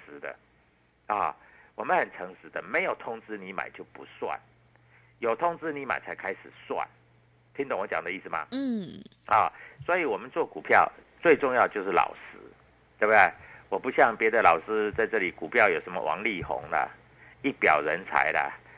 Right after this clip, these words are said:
Speaker 1: 台湾表哥啦、啊，我们没有这很奇怪的股票名称，啊，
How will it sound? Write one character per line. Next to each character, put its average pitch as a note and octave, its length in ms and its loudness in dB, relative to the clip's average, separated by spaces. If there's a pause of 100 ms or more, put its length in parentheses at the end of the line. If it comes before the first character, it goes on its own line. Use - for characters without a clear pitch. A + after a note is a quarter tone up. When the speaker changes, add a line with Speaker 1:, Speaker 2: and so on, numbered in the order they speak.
(220)
Speaker 1:
台 F#2 220 4
湾 A2+ 220 4
表 D2 280 4
哥 F#2 240 0
啦、 D#2+ 220 2 (460)
啊， F#2 280 6 (540)
我 F3 200 6
们 G3+ 80 0
没 G#3+ 200 2
有 C#3+ 120 6
这 C#3 140 2
很 G2 180 -2 (140)
奇 G#2+ 140 -6
怪 D3 180 6
的 G2+ 100 0
股 - 160 -12
票 E2+ 220 0
名 C#2 140 -10 (100)
称， D2+ 100 -4 (600)
啊， D#2 280 2